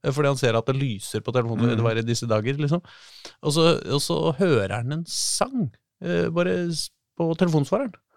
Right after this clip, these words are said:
Speaker 1: og så er det liksom hans egen sang. Eller det er sånn, det er sånn, det er han på en måte. Han føler liksom at dette, ja, men dette er jo sånn, dette er jo akkurat sånn jeg ville skrive sanger. Det er akkurat denne sangen jeg holder på å prøve å skrive, på en måte.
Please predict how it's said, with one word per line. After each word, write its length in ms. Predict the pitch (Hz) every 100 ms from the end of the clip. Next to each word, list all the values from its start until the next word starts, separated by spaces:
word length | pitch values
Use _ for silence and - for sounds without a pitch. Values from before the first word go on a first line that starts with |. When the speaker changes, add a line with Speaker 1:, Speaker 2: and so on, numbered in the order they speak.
| _ 185
Speaker 1:
og 60 |
så 80 | 208
er 320 | - 110 101 117
det 100 | 185
liksom 200 | 160 151
hans 140 | 170
egen 200 | 170 131
sang. 220 | 226 269 135 _ _ _ _ -
Eller 140 | 165
det 100 | 175
er 80 | 160
sånn, 200 | 151 147 120 _ _ -
det 140 | 117
er 140 | 156 165
sånn, 140 | 175 - _
det 160 | - 135
er 320 | 110 107 131
han 400 | - 113 113 120
på 120 | 156
en 20 | 165
måte. 160 | - 160
Han 160 | 139 147
føler 380 | 123 - 127 110
liksom 160 | 120 113
at 80 | 104
dette, 240 | 123 - 143
ja, 80 | 170
men 100 | 175
dette 140 | 175 180
er 80 |
jo 80 | 170
sånn, 140 | 180 160 - _ _ -
dette 180 | 196
er 180 | 160 127
jo 140 | 143 147 -
akkurat 600 | - _ - 185 151 -
sånn 220 | 156 139
jeg 80 | 131
ville 140 | 139 156
skrive 440 | - - 139 123
sanger. 160 | 160 160
Det 80 | 175
er 80 | -
akkurat 240 | - 185
denne 220 | 175 143
sangen 220 | 139 139 143
jeg 160 | 147 151
holder 320 | - 160 113
på 80 | 147
å 40 | 151
prøve 200 | 180 131
å 60 |
skrive, 300 | - 170 135 135
på 80 | 180
en 60 |
måte. 180 | 208